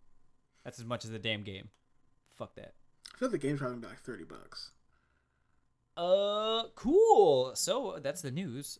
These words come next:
Speaker 1: Uh, I guess we can move into our series for the week, which, uh, I'm excited to talk about because me and Lauren have been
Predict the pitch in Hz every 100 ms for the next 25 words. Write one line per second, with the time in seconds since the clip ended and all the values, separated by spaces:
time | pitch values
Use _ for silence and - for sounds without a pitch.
0 | - 123 131 131 147 170 170 165 147 156
1 | 143 147 123 156 131 123 160 220 185 131
2 | 110 113 135 - 123 113 - 127 117 113
3 | 127 156 147 - 117 110 110 - 117 110
4 | 120 _ _ _ - 101 113 113 143 -
5 | 127 123 113 - _ 143 117 120 117 120
6 | 113 120